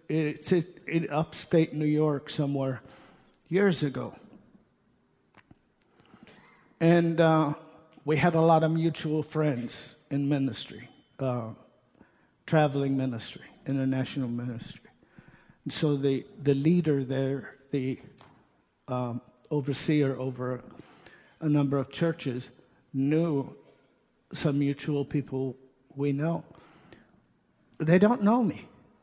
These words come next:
I mean, they haven't yet seen the ministry. Normally, you gotta get introduced.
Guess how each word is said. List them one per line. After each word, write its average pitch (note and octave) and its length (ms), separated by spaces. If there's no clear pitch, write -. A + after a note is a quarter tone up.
I - 60
mean, E3 200
they E3 80
haven't E3 340
yet E3 160
seen F#3+ 280
the F3 80
ministry. E3 460
Normally, D#3 480
you C#3+ 80
gotta C#3+ 340
get C#3 180
introduced. C#3+ 920